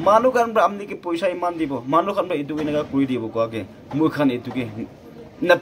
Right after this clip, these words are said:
দেখাই না দিব কাৰণে আমি এইটো ৰিকুৱেষ্ট কৰি আছে। নিচু লগা প্ৰফিট কাৰণে, নিচু লগা খালি এক তা প্ৰ-, আ, পুষ্টিৰ কাৰণে ভাৱনা ঘূৰা টাইম দে, নিচু লগা খানদান কাৰণে ভাৱনা ঘূৰা টাইম দে, নিচু লগা একলা লগা নাম কামাও কোৱা টাইম দে। ইমান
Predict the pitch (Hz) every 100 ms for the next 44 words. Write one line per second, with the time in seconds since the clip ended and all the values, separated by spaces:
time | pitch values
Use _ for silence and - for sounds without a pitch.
0 | - - - 160 - 190 165 135 139 147
1 | 127 123 120 - - 110 120 131 113 113
2 | 110 101 101 - 107 92 - - - -
3 | - - 196 220 277 262 240 - 196 190
4 | 190 165 165 127 - 139 - 226 196 190
5 | - 320 262 - 254 - - 233 220 208
6 | - 160 156 - 147 143 135 - - 143
7 | 196 190 160 165 151 151 147 147 143 143
8 | 120 - - - - 160 208 175 170 143
9 | 131 147 139 127 120 110 117 113 110 113
10 | 110 101 - - - 160 - 202 175 165
11 | 135 - 185 202 196 175 139 139 143 139
12 | 120 113 110 110 107 110 107 107 98 -
13 | - - - - 247 262 277 277